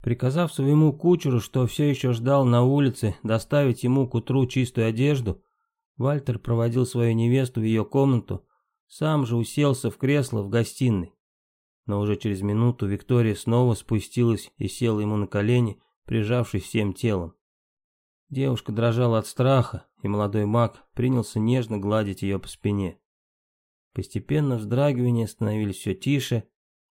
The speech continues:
а через полчаса и вовсе прекратились, сменившись негромким урчанием,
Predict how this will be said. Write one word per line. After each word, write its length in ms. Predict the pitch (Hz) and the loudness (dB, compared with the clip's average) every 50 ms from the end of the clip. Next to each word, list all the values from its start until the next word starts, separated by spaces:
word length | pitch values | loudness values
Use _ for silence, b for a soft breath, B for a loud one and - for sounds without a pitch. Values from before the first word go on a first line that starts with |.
| _ _ _ - | _ _ _ -6
а 120 | - 143 | -6 -6
через 220 | - - 151 135 - | -2 -2 -2 -2 -2
полчаса 680 | - 160 156 147 - - 135 123 - - 165 160 143 | -2 0 0 0 0 -2 -4 -4 -2 0 0 2 4
и 60 | 120 | 4
вовсе 380 | 117 131 156 170 143 - - 113 | 4 4 2 2 0 0 -2 -4
прекратились, 840 | - 110 107 - - 117 110 - - 165 156 131 101 - - - _ _ | -4 -4 -2 0 0 0 0 0 2 2 4 4 2 0 -4 -18 _ _
сменившись 680 | _ - 107 101 110 123 131 123 - - 98 - - _ - | _ -6 -4 0 0 0 0 0 -2 -4 -8 -8 -8 _ -8
негромким 560 | - 98 95 107 117 117 107 - - 104 98 | -6 -4 -2 0 0 0 0 -2 -4 -4 -4
урчанием, 600 | 98 95 - - - 123 127 123 123 107 98 - | -4 -4 -6 -4 -2 0 2 2 2 0 -2 -4